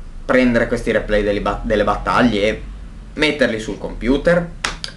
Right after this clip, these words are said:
E la risposta mi è stata presto data, perché sono andato nell'editor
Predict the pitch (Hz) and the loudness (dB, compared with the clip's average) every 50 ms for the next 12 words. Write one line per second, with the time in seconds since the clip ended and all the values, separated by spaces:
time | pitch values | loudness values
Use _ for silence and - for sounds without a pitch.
0 | - - - - - - - - - - - - - - - - - - - - | -16 -18 -18 -18 -18 -18 -18 -18 -18 -18 -18 -18 -16 -16 -16 -16 -14 -12 -2 4
1 | 156 151 147 139 135 135 131 131 127 127 123 120 120 113 104 92 - 104 107 123 | 6 6 8 8 8 8 8 8 8 6 6 6 6 4 2 0 -2 0 2 4
2 | 180 220 - - 127 139 - - 185 135 113 - - 107 - - 135 - - 113 | 4 4 4 4 4 4 4 4 2 2 0 2 2 0 2 2 0 0 2 0
3 | 101 - - 104 101 120 127 110 101 - 107 - 135 135 - - 127 104 - - | 0 0 0 0 2 4 4 2 2 0 -2 0 0 0 0 2 2 2 2 2
4 | - 113 113 120 123 127 127 120 104 95 92 - 98 92 95 104 110 117 131 139 | 2 2 4 4 4 4 4 4 4 2 0 -2 -4 -4 -2 0 2 4 6 6
5 | 123 113 107 101 98 - 107 98 98 - | 6 4 2 -2 -2 0 0 0 0 -2